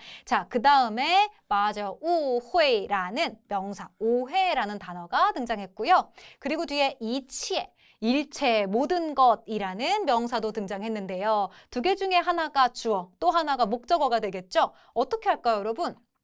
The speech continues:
오해가 일체다, 이건가? 아니면 일체, 모든 것이 오해다. 맞아요. 모든 것이 오해다가 맞겠죠. 이 친구가 주어,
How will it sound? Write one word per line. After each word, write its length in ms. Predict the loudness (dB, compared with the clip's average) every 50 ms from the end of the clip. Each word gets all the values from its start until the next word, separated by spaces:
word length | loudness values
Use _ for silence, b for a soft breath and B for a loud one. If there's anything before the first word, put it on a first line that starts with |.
| _ _ _ _ _ _ _ _ _ _ _ _ _ _ -4
오해가 800 | -2 0 0 2 2 2 2 2 2 0 0 2 0 0 -2 -4 -6
일체다, 800 | -4 -4 -2 -2 -4 -6 -6 -6 -4 -2 -2 -4 -4 -6 -10 -10
이건가? 540 | -8 -4 -2 -2 -2 -2 -4 -6 -6 -8 -8 _ _ B B B
아니면 300 | B -6 -4 -2 -2 -4 -4 -4
일체, 480 | -4 -2 -2 -2 -4 -4 -4 -4 -4 -2
모든 440 | 0 0 0 0 0 -2 -2 -2 0
것이 340 | 0 -2 -2 -2 -6 -6 -4
오해다. 540 | -2 -2 -2 -4 -8 -8 -8 -10 -10 -14 -20 B B B B B
맞아요. 380 | B 0 0 0 0 0 -2 -2
모든 380 | 0 0 0 0 0 -2 0 2
것이 260 | 2 2 2 0 0
오해다가 460 | 0 2 2 2 4 4 2 2 2
맞겠죠. 720 | 2 0 0 0 -2 -2 -2 -2 -2 -2 0 2 2 2 2
이 60 | 0
친구가 280 | -4 -6 -8 -8 -8 -8
주어, 520 | -6 -2 2 4 6 8 8 8 6 4